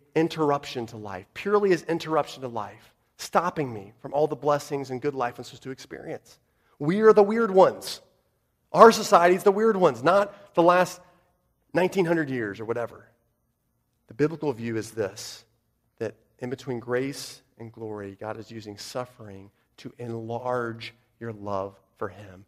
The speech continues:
to purify your love for him. That's the biblical view, and that can help us begin to walk through suffering, not just run from it. Secondly, our role is this, to, to establish in your life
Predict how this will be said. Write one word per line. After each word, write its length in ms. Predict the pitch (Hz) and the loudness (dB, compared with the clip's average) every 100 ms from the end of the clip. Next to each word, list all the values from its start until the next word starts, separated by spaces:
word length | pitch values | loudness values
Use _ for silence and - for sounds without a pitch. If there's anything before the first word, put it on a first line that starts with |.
| _ _ | _ _
to 80 | 120 | -14
purify 1000 | - - - 151 156 143 135 117 113 110 113 _ _ | -12 -12 -4 0 0 0 -6 -4 -4 -6 -10 _ _
your 100 | 117 | -12
love 380 | 107 101 98 - _ _ | -8 -8 -8 -10 _ _
for 120 | 107 | -18
him. 260 | 98 95 90 107 _ _ _ _ _ _ _ _ _ _ _ | -18 -18 -20 _ _ _ _ _ _ _ _ _ _ _ _
That's 200 | 117 113 | -16 -14
the 80 | 117 | -10
biblical 320 | 110 101 - | -8 -10 -12
view, 320 | 98 95 95 - | -16 -18 -20 -10
and 100 | 113 | -8
that 120 | 113 | -8
can 100 | 110 | -10
help 440 | - 151 156 - | -6 -2 -2 -4
us 400 | 113 107 - - - _ _ _ _ _ _ _ | -8 -8 -10 -16 -18 _ _ _ _ _ _ _
begin 220 | 110 107 | -10 -8
to 60 | 104 | -6
walk 400 | 107 117 113 - | -2 -2 -2 -8
through 180 | 143 | -6
suffering, 720 | 135 - 95 - 98 95 92 98 _ - | -6 -6 -8 -10 -12 -12 -12 -18 _ -12
not 180 | 110 107 | -12 -12
just 220 | 95 101 | -14 -12
run 280 | 98 101 95 | -10 -10 -10
from 280 | - 87 | -16 -20
it. 80 | 82 _ _ _ _ _ _ _ _ _ _ _ | -20 _ _ _ _ _ _ _ _ _ _ _
Secondly, 640 | - 175 185 156 135 127 127 - _ _ _ _ | -4 0 0 0 0 0 -4 -14 _ _ _ _
our 120 | 120 123 | -4 0
role 260 | 123 113 | 0 0
is 100 | 107 | -2
this, 180 | 107 101 | -6 -10
to, 120 | - | -14
to 160 | - 143 | -14 -12
establish 640 | 143 - 143 160 185 - | -10 -8 -4 0 0 -2
in 40 | 151 | -2
your 140 | 143 | -2
life 340 | 123 123 123 | 0 -2 -2